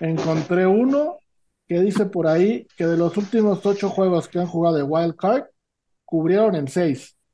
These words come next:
Pero bueno, tenemos que remontarnos a épocas ancestrales en, en Seattle, ¿no? Todo indica que San Francisco va a ganar y yo sí creo que va a cubrir,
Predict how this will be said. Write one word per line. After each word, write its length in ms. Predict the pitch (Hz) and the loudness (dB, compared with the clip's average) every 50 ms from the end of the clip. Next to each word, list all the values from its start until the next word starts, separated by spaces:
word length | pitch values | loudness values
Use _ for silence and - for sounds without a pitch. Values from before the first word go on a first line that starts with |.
| _ _ _ _ _ _ _ - | _ _ _ _ _ _ _ -8
Pero 320 | 156 151 151 151 156 156 | -6 -6 -4 -4 -4 -2
bueno, 400 | 170 190 196 175 147 127 - _ _ _ _ _ _ _ _ | -2 -2 -2 -2 -4 -8 -12 _ _ _ _ _ _ _ _
tenemos 300 | - 147 160 180 196 185 | -10 -6 -2 -2 -2 -2
que 120 | - 175 160 | -2 -4 -2
remontarnos 640 | 156 147 147 151 156 151 - 175 180 190 190 156 165 | -2 -2 -2 -4 -4 -4 -2 0 0 0 0 -2 -2
a 80 | 165 | -2
épocas 420 | 165 170 196 175 - 180 156 131 147 | -2 -2 -4 -4 -2 -4 -4 -4 -4
ancestrales 720 | 143 131 131 143 127 - - 180 180 175 160 151 135 139 | -6 -6 -6 -6 -6 -4 -2 -2 -2 0 -2 -4 -6 -6
en, 160 | 139 139 143 | -8 -10 -8
en 240 | 147 147 143 139 131 | -6 -4 -4 -4 -4
Seattle, 420 | - - 143 151 147 143 135 131 | -4 -2 0 0 2 0 0 -2
¿no? 240 | 139 160 180 220 196 - | -2 -4 -4 -4 -4 -4
Todo 420 | 202 214 233 233 247 247 240 - | -2 0 0 2 2 0 0 0
indica 640 | 190 175 175 175 220 214 - 247 247 254 247 - - _ _ - - - - _ _ _ _ - | -2 -2 -2 -2 -4 -4 -2 -2 -2 -2 -2 -4 -10 _ _ -20 -20 -20 -20 _ _ _ _ -4
que 100 | 170 139 | -4 -2
San 200 | 156 156 151 151 | -2 -2 -2 -2
Francisco 440 | 160 160 160 190 175 - - 170 | -2 -2 0 -2 -2 -2 -2 0
va 100 | 165 165 160 | 0 0 0
a 20 | |
ganar 420 | 156 160 170 196 226 254 254 - - | 0 0 0 0 0 0 -2 -4 -6
y 140 | - 165 165 | -4 -2 0
yo 220 | 160 185 208 220 214 | 0 2 2 0 0
sí 180 | 214 - 214 208 | 0 -4 -4 -4
creo 320 | - 202 196 214 240 226 | -2 -2 0 0 0 0
que 120 | - 175 | -2 -2
va 120 | 156 165 175 | -2 -2 -2
a 100 | 170 - | -2 -2
cubrir, 480 | - 165 156 156 165 196 226 - 214 | -2 -2 0 2 2 2 2 0 -2